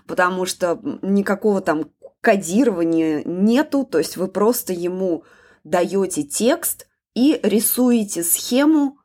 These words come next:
как он должен реагировать и что он должен делать. Чуть позже это обсудим, как сделать, какие сценарии работы есть для запрещённой соцсети.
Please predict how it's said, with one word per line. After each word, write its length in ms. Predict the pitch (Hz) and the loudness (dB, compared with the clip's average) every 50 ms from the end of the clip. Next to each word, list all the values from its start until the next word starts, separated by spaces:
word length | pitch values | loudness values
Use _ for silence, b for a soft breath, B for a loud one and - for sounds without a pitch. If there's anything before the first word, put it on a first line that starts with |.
| _ _ - | _ _ -6
как 460 | - 220 180 196 226 226 - - - _ | -2 2 2 2 2 0 -4 -14 -16 _
он 340 | - 185 190 196 202 202 - - | -6 -2 0 0 0 0 -2 -4
должен 600 | 170 165 185 196 202 214 196 196 190 175 156 - | -4 -2 0 2 2 2 2 0 -2 -2 -4 -8
реагировать 840 | - - - 165 160 156 156 160 - 190 220 240 240 208 208 202 - 151 | -8 -4 0 2 2 2 0 -2 0 0 2 2 2 2 0 -2 -2 -4
и 60 | 156 | -6
что 500 | - - - 196 196 190 185 - - _ | -4 -2 0 0 0 0 -2 -4 -6 _
он 300 | - 156 170 185 185 165 | -6 -4 -2 -2 -4 -4
должен 400 | - 175 170 156 160 147 147 143 | -2 -4 -4 -2 -2 -4 -4 -2
делать. 480 | 160 180 208 247 285 277 262 - - _ _ _ _ _ - | 0 0 2 2 4 2 0 -2 -6 _ _ _ _ _ -8
Чуть 260 | - - 202 202 _ | -4 -4 -4 -4 _
позже 380 | - 214 233 240 220 220 214 | 0 2 2 2 2 2 0
это 300 | 185 185 175 - - 165 | 2 0 0 -2 -2 -4
обсудим, 460 | 160 - - - 233 254 233 220 202 - | -4 -4 -2 0 0 2 2 2 -2 -2
как 440 | - - 165 175 165 - - - _ - | -2 0 0 0 -2 -4 -12 -18 _ -12
сделать, 720 | - 165 165 165 156 151 175 190 196 202 196 196 190 - - _ _ _ _ _ _ _ _ _ _ _ _ _ _ _ _ _ - - - _ _ | -10 -10 -10 -10 -8 -4 -2 0 2 2 2 0 0 -4 -10 _ _ _ _ _ _ _ _ _ _ _ _ _ _ _ _ _ -20 -20 -20 _ _
какие 260 | - 185 180 - 190 | -6 -6 -4 -2 -2
сценарии 460 | 185 - - 175 170 175 175 175 165 165 | -2 -2 0 0 0 2 2 2 4 4
работы 500 | 165 165 170 170 214 262 - - 165 156 | 4 2 2 2 2 0 0 0 -2 0
есть 440 | - 156 165 202 202 - - - | 0 0 0 0 0 -4 -8 -12
для 400 | 151 143 151 160 165 170 175 175 - | -10 -4 -2 0 0 0 -2 -4 -8
запрещённой 840 | - 147 - 143 - 160 - - - - - 160 185 180 175 170 - | -10 -12 -12 -10 -8 -8 -8 -8 -8 -8 -8 -8 -10 -10 -14 -16 -16
соцсети. 540 | - - - 160 - - - - - - - | -14 -12 -10 -10 -8 -8 -8 -8 -8 -10 -14